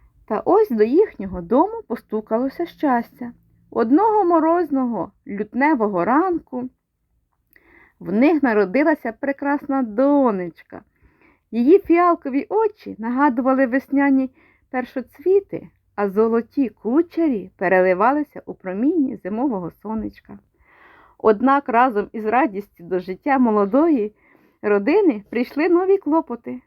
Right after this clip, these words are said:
Тепер Софі стало ніко-, е, ніколи грати на клавесині. Турбота про малятко заповнила все її життя. Молода жінка вже й забула, що колись ненавиділа свій інструмент.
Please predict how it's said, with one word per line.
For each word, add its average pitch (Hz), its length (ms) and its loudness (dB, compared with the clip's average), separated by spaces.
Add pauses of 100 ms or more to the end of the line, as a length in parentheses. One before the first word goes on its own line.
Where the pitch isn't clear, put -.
Тепер 311 400 -2
Софі 370 360 0
стало 311 420 -2
ніко-, 330 600 0
е, 226 240 -2
ніколи 262 520 2
грати 277 480 0 (380)
на 233 120 -8
клавесині. 254 960 2 (240)
Турбота 330 420 2
про 320 180 -2
малятко 330 540 2
заповнила 330 580 -2
все 349 280 -4
її 349 220 2
життя. 302 500 -4 (140)
Молода 208 480 2
жінка 247 440 -2
вже 294 160 0
й 359 60 2
забула, 320 560 2 (300)
що - 180 -6
колись 269 380 2
ненавиділа 269 800 2
свій 262 320 -8
інструмент. 277 680 0